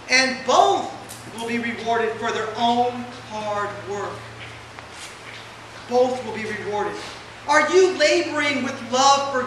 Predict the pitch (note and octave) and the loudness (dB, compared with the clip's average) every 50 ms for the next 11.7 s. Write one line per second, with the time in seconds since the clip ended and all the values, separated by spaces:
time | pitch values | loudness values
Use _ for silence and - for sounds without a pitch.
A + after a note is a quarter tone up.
0 | - G#3+ G#3+ A#3 A#3 A#3+ A#3+ A#3+ A#3+ - - - - - - - - - - - | -2 -2 -2 0 2 2 2 2 0 -2 -4 -10 -12 -14 -14 -14 -16 -16 -16 -16
1 | - - - - - - - - - - - - - - - - - - - - | -16 -16 -16 -16 -16 -18 -18 -18 -18 -18 -18 -18 -18 -18 -18 -16 -16 -16 -16 -14
2 | - - - - A#3+ A#3+ A#3+ - A#3 C4 C#4 C#4 C#4 B3+ B3 B3 A#3+ A#3+ A#3+ A#3+ | -14 -14 -12 -8 -6 -6 -6 0 4 4 4 4 4 6 6 6 6 6 4 0
3 | C4 C4+ B3 A#3+ - - B3 B3 A#3+ - B3 A#3+ A#3+ A#3+ B3 A#3+ A#3 - F3+ E3+ | -2 -2 -2 -2 0 0 0 0 0 0 2 2 4 4 4 2 0 -2 -4 -6
4 | E3 - - - - - - - - - - C#4 D#4 D#4+ D#4+ - D4+ D#4 D4+ D4+ | -8 -10 -12 -14 -16 -16 -18 -18 -18 -12 -4 2 4 6 8 8 8 6 4 2
5 | D4 D4 D4+ D#4 D#4 D#4 D4+ D4+ D4+ D4 D4 - - C4 D#4 E4+ E4 D#4 - - | 2 4 4 4 8 8 6 6 6 0 -4 -6 -6 -6 -4 -4 -4 -6 -6 -6
6 | - B3+ B3+ B3 A3+ - - - - - A#3+ A#3+ A#3 G#3 - - - - - - | -6 -6 -6 -6 -6 -8 -10 -12 -10 -8 -6 -6 -6 -6 -8 -14 -16 -16 -16 -18
7 | - - - - D4+ D4+ D4+ C#4+ C#4 C#4+ - - C4+ C#4 C#4+ C#4+ C#4+ C#4+ C#4 C4+ | -16 -12 0 4 4 6 6 6 4 2 0 2 4 6 6 6 6 4 0 -2
8 | C4 B3+ B3 B3 G#3+ A#3+ B3 B3+ C4 C4 C4+ B3 A#3 A#3 A#3 A#3 A#3 A#3 A3+ A3 | 0 2 2 2 2 2 0 2 2 2 2 2 0 0 -2 -2 -2 -2 -4 -8
9 | A3 - - B3 B3+ B3+ A#3+ B3+ - A#3+ A#3+ A#3+ A#3+ A#3+ G#3 G#3+ A3 A3+ A#3 A#3+ | -8 -8 -2 0 2 2 2 0 -2 -4 -4 -4 -4 -4 -6 -6 -6 -4 -4 -6
10 | A#3 - G#3+ - - - B3 C4 B3+ A#3+ G#3+ - - - - - - - - - | -6 -6 -10 -10 -8 -6 -6 -4 -4 -4 -4 -6 -8 -10 -12 -14 -16 -16 -10 -8
11 | A#3+ A#3+ A#3+ C4 C4 B3+ B3+ B3 A#3 B3 A#3 A3+ B3+ C#4 | -8 -2 2 2 4 4 2 0 -2 -2 -2 0 -2 -2